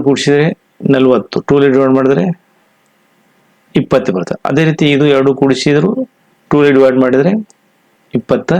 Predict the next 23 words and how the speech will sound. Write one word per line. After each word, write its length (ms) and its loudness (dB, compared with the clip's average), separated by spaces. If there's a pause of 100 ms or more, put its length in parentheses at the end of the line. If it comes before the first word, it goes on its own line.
(160)
ಎರಡೇ 280 0
ಬರ್ತೈತೆ. 300 -6 (120)
ಅದೇ 180 -2
ರೀತಿ 180 -2
ನೀವು 140 2
ಎಲ್ಲ 120 2 (100)
ಮಾಡ್ಬೋದು. 280 2
ಅಥವಾ 160 -2 (120)
ಈ 20 0 (100)
ರೀತಿ 220 -2 (600)
ಎರಡಕ್ಕೆ 340 0
ಡಿಫ್ರೆನ್ಸ್ 280 -2 (100)
ಎಷ್ಟೈತೆ 280 -4
ನೋಡ್ಬೇಕು. 300 -4
ಟೂ 80 2 (100)
ಡಿಫ್ರೆನ್ಸ್ 320 -2
ಇದ್ರೆ 220 0
ಇದ್ರಾಗ 340 0
ಟೂ, 80 2 (140)
ಟೂ, 60 2 (100)
ಟೂ 80 2 (100)
ನೀವು 140 0 (160)
ಕೂಡಿಸ್ಕೊತ 340 -4